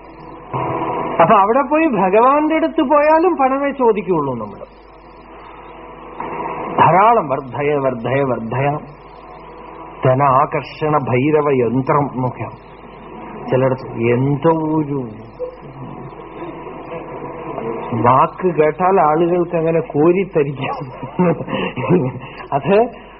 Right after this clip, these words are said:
അതങ്ങടെ എന്തെങ്കിലുമൊക്കെ കിട്ടിയിട്ട് വേണം കാര്യം നടത്താൻ. എന്നിട്ട് എന്തു പ്രയോജനം? ഒന്ന് ആലോചിച്ച് നോക്കുക. നമുക്ക് ജീ-, ധനം എന്തിനാ? ബുദ്ധി, ബുദ്ധി ഉപയോഗിച്ച ധനം വേണം.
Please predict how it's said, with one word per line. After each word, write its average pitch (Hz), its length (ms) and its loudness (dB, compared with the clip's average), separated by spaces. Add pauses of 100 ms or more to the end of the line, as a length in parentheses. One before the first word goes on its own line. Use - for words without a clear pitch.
(120)
അതങ്ങടെ 170 360 4
എന്തെങ്കിലുമൊക്കെ 175 920 2 (140)
കിട്ടിയിട്ട് 185 360 0
വേണം 180 320 4
കാര്യം 156 360 0
നടത്താൻ. 143 380 0 (1080)
എന്നിട്ട് 139 260 2
എന്തു 156 440 2 (140)
പ്രയോജനം? 131 520 0
ഒന്ന് 196 140 4
ആലോചിച്ച് 160 460 0
നോക്കുക. 123 300 -4 (360)
നമുക്ക് 143 280 0
ജീ-, 160 460 0 (360)
ധനം 165 320 2
എന്തിനാ? 131 320 0 (300)
ബുദ്ധി, 214 500 0
ബുദ്ധി 175 340 -2
ഉപയോഗിച്ച 165 580 2 (640)
ധനം 151 380 0
വേണം. 110 420 -2